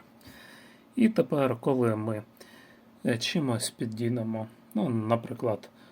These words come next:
це може бути навіть та сама пластикова картка, ми з легкістю не знімаємо кришку, і після цього ми можемо розбирати наш зарядний пристрій.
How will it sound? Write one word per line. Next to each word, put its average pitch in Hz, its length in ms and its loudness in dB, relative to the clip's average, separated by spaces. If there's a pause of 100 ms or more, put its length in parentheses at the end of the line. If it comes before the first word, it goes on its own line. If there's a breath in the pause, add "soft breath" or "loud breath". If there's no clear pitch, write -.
(160 loud breath)
це 160 180 0
може 123 280 0
бути 123 280 2
навіть 110 360 0
та - 100 -6
сама 113 340 0
пластикова 127 720 0
картка, 127 520 -4 (880 loud breath)
ми 151 220 0
з 110 120 -2
легкістю 123 640 0 (160)
не 143 140 -2
знімаємо 127 680 -2 (2000 loud breath)
кришку, 139 520 -4 (800)
і 254 80 0
після 175 300 4
цього 143 300 0
ми 113 80 -2
можемо 117 500 0
розбирати 117 600 0
наш 110 240 -2
зарядний 110 460 0
пристрій. - 460 -12